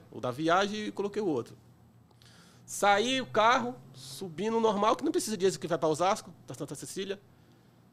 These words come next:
Quando eu tô chegando lá na Heitor Penteado, ela, "Moço, pra onde você vai?" Aí eu falei, confirmei, "Ó, endereço tal, tal, Osasco", ela é. "Mas pode voltar, desce aqui a Avenida Pompeia, pega a Marginal." Desci a Avenida Pompeia inteirinha, Marginal. Quando eu cheguei,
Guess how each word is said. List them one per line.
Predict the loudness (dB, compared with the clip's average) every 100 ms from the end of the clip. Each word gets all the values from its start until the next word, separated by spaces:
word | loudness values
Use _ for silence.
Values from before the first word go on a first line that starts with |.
| -6
Quando | 0
eu | 4
tô |
chegando | 4 4 2 4
lá | 4 6
na | 6 6 6
Heitor | 4 0
Penteado, | -2 0 0 0 0
ela, | 2
"Moço, | 2 4
pra | 2
onde |
você | 4
vai?" | 4 4 2 -2 -16 -20 _ _ _ _ _
Aí | -6
eu |
falei, | -2 0 0
confirmei, | -2 0 2
"Ó, | 4 2 0 -10 -20
endereço | -8 -4 0 -2 0
tal, | -2 0
tal, | 0 0
Osasco", | 0 0 -2
ela | 0 0
é. | 0 -2
"Mas | -6 -2
pode | 0
voltar, | 2 0 0 -4
desce | -2 -2 0
aqui | 0
a |
Avenida | 0 0
Pompeia, | -2 -2 0 0
pega | 2
a | 0
Marginal." | 0 -2 -6 -10 -20 -20 _ _ _ _ _ _ _ _ _
Desci | -14 -8
a | -4
Avenida | -4
Pompeia | -4 -4 -4
inteirinha, | -4 -4 -6 -4 -4 -4
Marginal. | -6 -8 -6 -4 -2 -4 -10 -20 -20 _ _ -20 -18 -18 -20 _ _ _
Quando | 0
eu | 2
cheguei, | 4 4 6 6